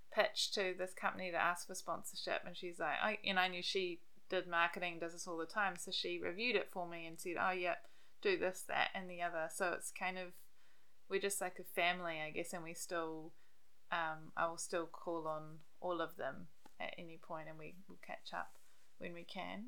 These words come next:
Um, and you, you know, that year was hard. Everyone dug deep and everyone cried at some point, and there's a lot of singing and, um,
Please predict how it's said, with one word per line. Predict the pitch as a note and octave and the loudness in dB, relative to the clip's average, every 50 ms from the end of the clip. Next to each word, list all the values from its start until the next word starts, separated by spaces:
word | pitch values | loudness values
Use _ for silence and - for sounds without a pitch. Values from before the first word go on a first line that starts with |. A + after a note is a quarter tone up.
| B3+ - | -2 0
Um, | G3 F#3 F3 E3+ E3+ E3+ F3 F#3+ - | 0 2 0 0 -4 -8 -10 -6 -4
and | F#3+ G3 F#3+ | -2 -2 -2
you, | F#3+ F#3 F#3 - - | -2 -4 -4 -6 -4
you | - G3+ F#3+ | 0 2 4
know, | F3+ E3 E3+ | 6 8 8
that | F3+ F3+ - | 8 8 8
year | - F3 E3+ F3 E3+ E3 D#3 D#3 | 6 4 4 4 6 6 6 6
was | D3 D3+ D#3 D#3 | 4 2 -2 -2
hard. | - - E3 D3+ D3+ C#3+ C#3+ C#3 | 2 8 10 12 12 12 10 8
Everyone | E3 D#3+ - E3 D#3+ D3+ D3+ - | 4 2 0 -2 -4 -2 0 2
dug | D#3 D#3 D3+ - | 2 2 2 2
deep | - E3+ D#3 D3+ D3+ - | 2 2 2 2 0 -4
and | D#3+ D#3 | -8 -8
everyone | D#3 D#3 D#3 D3+ D#3+ E3 | -6 -4 -4 -4 -4 -2
cried | - - E3 D3+ D3+ - | 0 2 2 2 2 0
at | - - | -2 -2
some | - - D#3 D3+ D3+ | -2 -2 -2 -2 -4
point, | - - D#3 D3+ D3 D3 C#3 - - - - - - - - - - | -4 -4 -2 -2 -2 -4 -6 -8 -10 -12 -12 -12 -12 -12 -8 -4 -2
and | E3+ D#3+ D#3+ | -2 -2 -2
there's | D#3+ D#3+ D#3 | -4 -6 -4
a | F3 E3+ | -2 -2
lot | D#3+ D#3 D#3+ | -2 -2 -2
of | D#3+ | -4
singing | - - - E3+ D#3+ D#3 D3+ D3 D3 D3+ D#3 D#3 - | -2 0 0 0 2 0 -2 -2 -2 -4 -6 -4 -2
and, | - D#3+ D#3 D3 D3+ D3+ | -2 -2 -2 -2 0 2
um, | C#3+ D#3 D#3 D3 D3+ E3 G#3+ A3 | 4 6 6 6 4 4 4 4